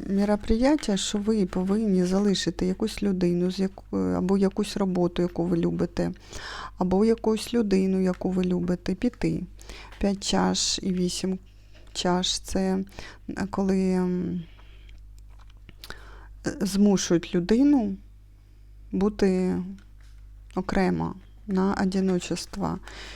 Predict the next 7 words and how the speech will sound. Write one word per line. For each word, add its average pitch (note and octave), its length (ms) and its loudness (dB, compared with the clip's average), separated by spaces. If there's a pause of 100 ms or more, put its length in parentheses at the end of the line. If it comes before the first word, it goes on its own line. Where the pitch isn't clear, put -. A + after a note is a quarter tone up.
(120)
І G#3+ 60 -4
карта - 380 2
Отшельник, F3+ 600 2
що - 160 -4
ви F#3+ 380 2
повинні F3+ 520 0
самі F3 580 2